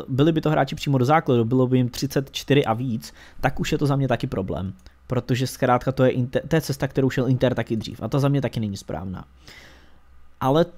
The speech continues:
tímhle způsobem, že se bavíme o tom, že přijde tady Young, ale dobře, přijde na sezónu na dvě, ale je to prostě lavičkový hráč. To stejný,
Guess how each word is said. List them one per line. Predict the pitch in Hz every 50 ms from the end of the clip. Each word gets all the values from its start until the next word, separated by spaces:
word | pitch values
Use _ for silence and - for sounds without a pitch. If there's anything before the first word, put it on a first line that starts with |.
| - -
tímhle | - 160 175 190 202 208 196
způsobem, | - - - - 107 - - - 120 117 135 147 147
že | 131 135 127
se | - 139
bavíme | 131 127 117 117 120 123 120 107
o | 92 107
tom, | - 113 110 107
že | 107 110 104 98 95 82 73 -
přijde | - - - 127 131
tady | 135 139 131 120 107
Young, | 104 113 120 143 156 - -
ale | 120 123 117
dobře, | 120 113 120 104 95
přijde | - - 127 131 139
na | 131 127
sezónu | 117 - 143 127 139 139 139 123
na | 110 101
dvě, | 98 104 107 120 139 - - - - - _ _ -
ale | - 123 127 123 - - -
je | 131 135 147 151
to | - 165 151 139
prostě | 143 143 - - - 131
lavičkový | 120 117 117 113 - - 113 113 110
hráč. | 107 110 95 - - - - - - - - - - _ -
To | _ 135 131
stejný, | - - - 98 104 113 120 135 151 165 170 170